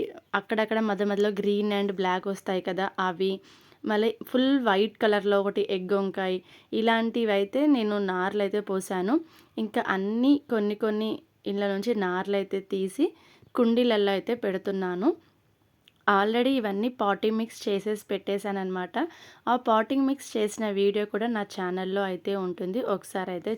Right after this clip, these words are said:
చూడండి. ఇలా ఈజీగా మనమైతే మొక్కలైతే పెట్టుకోవచ్చండి. కొన్ని రోజుల తర్వాత ఇంత పెద్ద సైజు వస్తాయి, వచ్చినాక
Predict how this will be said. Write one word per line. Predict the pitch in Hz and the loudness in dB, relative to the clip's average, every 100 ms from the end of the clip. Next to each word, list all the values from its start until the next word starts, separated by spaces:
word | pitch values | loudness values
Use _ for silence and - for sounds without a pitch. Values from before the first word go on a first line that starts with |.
| - | -4
చూడండి. | 196 185 180 202 311 - - - - | -4 -2 -2 -2 -2 -8 -20 -6 0
ఇలా | 254 254 226 | 2 2 -2
ఈజీగా | 226 214 254 240 233 220 | -2 -2 -2 0 0 -2
మనమైతే | 202 196 190 214 247 | -2 -4 -4 -2 -2
మొక్కలైతే | 202 - 208 202 196 208 | -2 -4 -2 -2 -2 -4
పెట్టుకోవచ్చండి. | 190 185 202 190 196 185 220 254 | -4 -4 -4 -4 -4 -4 -4 -4
కొన్ని | 240 214 220 196 | -2 0 0 0
రోజుల | 202 247 247 | -2 -2 -2
తర్వాత | 208 185 190 185 320 - - _ - 226 | -2 -2 -4 0 -2 -2 -20 _ -6 -2
ఇంత | 226 226 | 0 0
పెద్ద | 202 208 214 | 0 -4 -4
సైజు | 190 220 220 | -2 -2 -2
వస్తాయి, | 202 202 185 233 - | -4 -4 -2 0 -2
వచ్చినాక | 196 - 208 196 | -4 -4 -4 -4